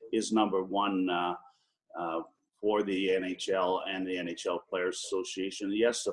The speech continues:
finance one is there, and they have all the various models. I know that we're putting in our, uh, various financial models from Edmonton on no fans to one-third fans to fifty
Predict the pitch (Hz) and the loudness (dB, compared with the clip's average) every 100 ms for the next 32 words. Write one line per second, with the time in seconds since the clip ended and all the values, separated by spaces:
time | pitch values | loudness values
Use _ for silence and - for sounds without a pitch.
0 | - 120 123 131 123 123 - 117 117 104 | 0 2 4 4 4 0 0 2 4 4
1 | 95 98 107 120 - - - - 135 147 | 0 2 2 2 0 -20 -20 0 4 6
2 | 143 135 151 170 139 143 135 113 120 117 | 6 6 4 4 6 6 4 6 8 8
3 | 107 117 107 113 95 107 101 117 131 113 | 6 0 2 2 2 -2 -2 2 2 2
4 | 110 120 120 117 - _ _ _ 127 113 | 4 6 6 4 0 _ _ _ -2 0
5 | 107 104 104 107 110 101 - 95 92 92 | 0 0 2 2 2 -2 -4 -2 -2 -2
6 | 101 98 98 92 - 101 101 107 107 101 | 0 2 0 -4 -2 -2 0 -2 -2 -4
7 | 95 95 95 95 - 82 87 101 110 113 | 0 2 4 2 0 -6 -2 0 0 2
8 | 127 - - _ _ _ - 92 92 92 | 0 0 -6 _ _ _ -6 -2 0 2
9 | 90 90 - _ _ - 107 104 - 104 | 2 0 -4 _ _ 0 2 2 2 0
10 | 104 101 101 - 85 101 101 - 101 101 | 2 0 -4 -4 0 0 0 0 2 0
11 | 92 - 98 98 95 - - 110 104 101 | -2 -4 -2 -2 -4 -8 -4 -4 -4 -8